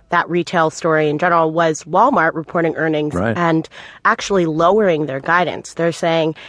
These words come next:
Speaker 1: "Hey, you know, we thought that we were gonna be able to pump out a certain amount of revenue in terms of sales over the next, uh,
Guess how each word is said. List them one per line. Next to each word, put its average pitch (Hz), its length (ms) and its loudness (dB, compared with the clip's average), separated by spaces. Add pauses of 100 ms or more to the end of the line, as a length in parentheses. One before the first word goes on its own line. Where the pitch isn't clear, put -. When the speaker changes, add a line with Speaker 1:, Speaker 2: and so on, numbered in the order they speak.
(100)
Speaker 1:
"Hey, 214 300 2 (440)
you 220 80 2
know, 208 100 6
we 208 140 2
thought 196 400 2
that 233 120 0
we 214 140 0
were 208 140 4
gonna 180 400 2 (200)
be 190 160 2
able 190 180 2
to 185 120 -6
pump 180 260 0
out 180 160 4
a 175 40 -2
certain 180 260 0
amount 185 200 4
of 165 80 0
revenue 185 360 2
in 190 80 2
terms 185 220 -2
of 170 100 -4
sales 190 540 2
over 175 160 -2
the 170 120 0
next, - 380 -4 (320)
uh, 170 220 4